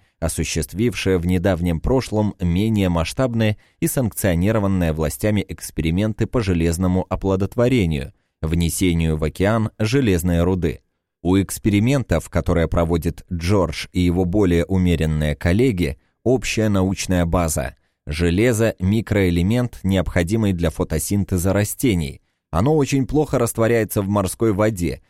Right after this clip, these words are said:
и как питательное вещество весьма способствует росту фитопланктона. Ученые не уделяли особого внимания вопросам плодородия океанов, но в тысяча девятьсот восьмидесятых годах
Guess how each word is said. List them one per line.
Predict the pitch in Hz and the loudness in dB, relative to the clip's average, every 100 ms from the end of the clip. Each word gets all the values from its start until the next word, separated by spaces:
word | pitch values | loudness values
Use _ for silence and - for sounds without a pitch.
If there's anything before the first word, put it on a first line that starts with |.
| _ | _
и | 85 | -4
как | - 90 - | -2 -4 -2
питательное | 98 107 92 87 87 | -2 0 0 0 0
вещество | 82 82 - 92 139 131 | -2 -4 -2 -2 0 0
весьма | 85 - 117 | -2 -2 -4
способствует | 104 87 76 127 123 - 110 104 | -2 -4 -2 -2 -4 -4 -2 0
росту | 85 87 95 - 98 | 0 0 -2 -2 -4
фитопланктона. | - 90 80 - 95 101 - 139 107 71 - _ _ _ | -2 -4 -4 -2 0 0 -2 -2 0 -2 -8 _ _ _
Ученые | 78 - 104 98 101 | -6 0 0 2 2
не | 110 | 0
уделяли | 104 123 131 110 78 | 2 0 2 2 0
особого | 73 92 85 85 | -2 -2 0 0
внимания | 82 95 104 104 90 | 0 0 2 2 0
вопросам | 85 85 120 - 98 | 0 0 -2 -2 -2
плодородия | 92 85 87 92 85 90 | -2 0 0 0 2 0
океанов, | - 98 - 120 101 78 67 - _ _ _ | 0 -4 0 0 2 -2 -6 -10 _ _ _
но | 117 127 | -2 -2
в | |
тысяча | - 123 - - 110 | 0 -2 -2 -4 -2
девятьсот | 107 107 110 92 | 0 0 -2 -2
восьмидесятых | 87 87 98 92 95 101 85 82 82 | -2 -2 -2 -2 0 0 0 -2 0
годах | 87 90 135 - | 0 0 -2 -4